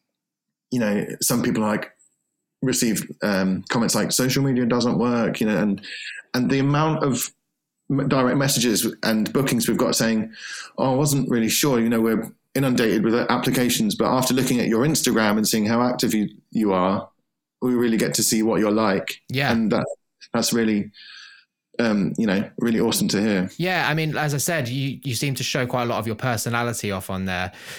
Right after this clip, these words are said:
Speaker 2: And I think that's one of the key things that it's for is,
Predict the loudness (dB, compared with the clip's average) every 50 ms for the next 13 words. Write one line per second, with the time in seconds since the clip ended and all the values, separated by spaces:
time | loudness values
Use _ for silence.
0 | -16 -10 -6 -4 -2 -2 -2 -2 -2 -2 -2 -4 -4 -4 -4 -2 -2 -4 -6 -8
1 | -10 _ -8 -6 -4 -2 -2 -2 -4 -4 -4 -4 -4 -2 -2 -2 -4 -4 -4 -4
2 | -4 -4 -6 -6 -6 -4 -4 -2 -2 -2 -4 -6